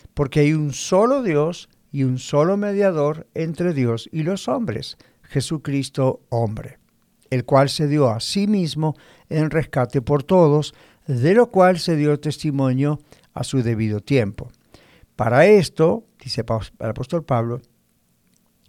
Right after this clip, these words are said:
para esto yo fui constituido predicador y apóstol, digo verdad en Cristo, no miento, y maestro de los gentiles en fe y verdad.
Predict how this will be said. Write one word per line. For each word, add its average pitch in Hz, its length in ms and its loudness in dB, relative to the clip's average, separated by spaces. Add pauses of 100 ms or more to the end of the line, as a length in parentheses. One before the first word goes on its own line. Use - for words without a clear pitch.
para 170 320 6
esto 165 420 2
yo 143 220 0
fui 151 180 -4
constituido 143 760 -2
predicador 139 600 -2
y 170 60 0
apóstol, 151 680 -2
digo 117 280 -6
verdad 123 300 -2
en 135 100 -2
Cristo, 143 440 -6
no 131 140 -4
miento, 156 500 -4 (480)
y 220 200 0
maestro 165 580 0
de 147 60 2
los 139 160 0
gentiles 131 640 -2
en 127 160 -2
fe 123 280 -2
y 113 200 -4
verdad. 113 540 2